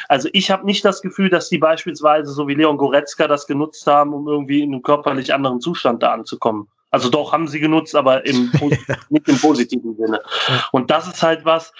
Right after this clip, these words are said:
Speaker 1: das schleppen wir jetzt seit mindestens seit der Rückrunde, wo wir uns für Europa, den Europapokal qualifiziert haben, mit uns mit,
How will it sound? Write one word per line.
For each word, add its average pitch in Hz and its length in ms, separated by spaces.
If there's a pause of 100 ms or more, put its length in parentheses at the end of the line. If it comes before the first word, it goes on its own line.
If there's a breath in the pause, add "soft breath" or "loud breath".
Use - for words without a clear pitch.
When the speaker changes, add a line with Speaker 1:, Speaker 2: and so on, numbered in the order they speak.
(140 loud breath)
Speaker 1:
das 139 160
schleppen 170 400
wir 151 140
jetzt 156 280
seit 143 460 (640)
mindestens 208 1000
seit 156 500
der 151 160
Rückrunde, 180 760
wo 156 120
wir 160 120
uns 151 180
für 151 140
Europa, 143 560
den 143 260
Europapokal 139 640
qualifiziert 131 600
haben, 135 120
mit 139 120
uns 131 220
mit, 170 260